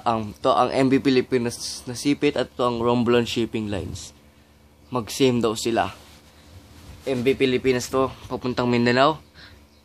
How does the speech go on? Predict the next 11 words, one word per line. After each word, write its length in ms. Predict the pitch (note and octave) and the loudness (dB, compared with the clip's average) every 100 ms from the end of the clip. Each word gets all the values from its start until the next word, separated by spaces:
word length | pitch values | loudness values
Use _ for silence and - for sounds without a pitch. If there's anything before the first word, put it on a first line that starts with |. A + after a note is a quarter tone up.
| - | -12
Ang 160 | A#2+ A#2+ | -6 0
route 240 | B2+ A#2+ | 2 2
na 80 | C3 | -2
yun 80 | A#2 | -2
ay 120 | A2 A2 | -2 -4
Mindanao. 480 | G#2+ G#2+ G#2+ G#2 - - - - | -4 -4 -6 -6 -8 -20 -20 -20
Ito 160 | - - | -10 -2
ang 160 | A#2 A#2 | 0 0
Romblon 480 | B2+ B2 A2+ A2+ A2 G#2+ | 0 2 2 0 -2 -6
Shipping 400 | - A#2+ B2 A2 | -4 -2 -2 -4
Lines. 480 | A2 G#2 G2+ - | -4 -4 -8 -14